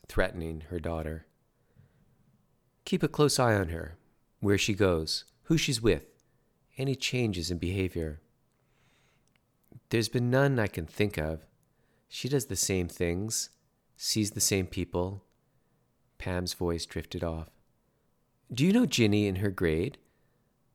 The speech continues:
I think we saw her this week at the bowling alley. I think she was smoking with some boy." Missus Whalen laughed. "Ginny? I don't think so.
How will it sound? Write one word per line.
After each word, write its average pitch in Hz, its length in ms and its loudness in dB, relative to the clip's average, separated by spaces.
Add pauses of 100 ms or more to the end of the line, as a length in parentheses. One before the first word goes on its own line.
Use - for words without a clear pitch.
(160)
I 110 120 -4
think - 320 -6
we 113 80 2
saw 117 320 4
her 127 100 0
this 95 220 -2
week 101 120 0
at 98 120 0
the 92 40 -2
bowling 110 380 6
alley. 78 380 -2 (720)
I 104 80 -6
think 190 160 -6
she - 140 -6
was 92 100 0
smoking 92 480 0
with 82 100 -4
some 82 220 -4
boy." 80 460 -2 (1200)
Missus - 320 -4
Whalen 80 320 0
laughed. 80 340 -4 (140)
"Ginny? 120 500 2 (720)
I 107 140 -2
don't 87 180 -2
think 80 200 -6
so. 78 320 -4